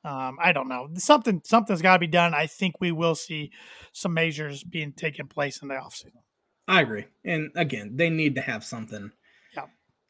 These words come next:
Speaker 2: Have something. Yeah.
Speaker 1: Yep.
Speaker 2: Um, last one here for the pick six, Rick Pitino.
Speaker 1: Oh, slick Rick, uh, white suit. His Johnnies are starting to crawl themselves out of a hole. Big win against
Speaker 2: Yeah.
Speaker 1: Creighton yesterday.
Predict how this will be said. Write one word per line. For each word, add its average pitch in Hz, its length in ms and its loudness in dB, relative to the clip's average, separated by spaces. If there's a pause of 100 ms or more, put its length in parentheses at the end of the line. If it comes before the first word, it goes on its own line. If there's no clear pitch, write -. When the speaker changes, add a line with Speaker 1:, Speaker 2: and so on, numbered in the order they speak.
(280)
Speaker 2:
Have - 260 2
something. - 340 -10 (200)
Yeah. - 140 -16 (100)
Speaker 1:
Yep. 170 200 -6 (140)
Speaker 2:
Um, 101 320 -4
last 226 380 4
one 226 120 10
here 208 220 10
for 208 140 6
the 175 100 10
pick 190 300 4
six, 190 360 2
Rick 247 300 4
Pitino. 165 920 2 (380)
Speaker 1:
Oh, 214 260 2
slick 214 400 4
Rick, 208 500 6
uh, 170 340 2 (240)
white 208 260 6
suit. 208 420 4 (400)
His 170 160 -2
Johnnies 185 540 6
are 151 260 -6
starting 185 280 0
to 151 60 -4
crawl 185 220 6
themselves 190 320 2
out 180 120 4
of 165 80 2
a - 20 -4
hole. 190 240 2
Big 165 220 -4
win 180 160 -2
against 165 180 -4
Speaker 2:
Yeah. 135 60 -2
Speaker 1:
Creighton 190 200 0
yesterday. 180 560 2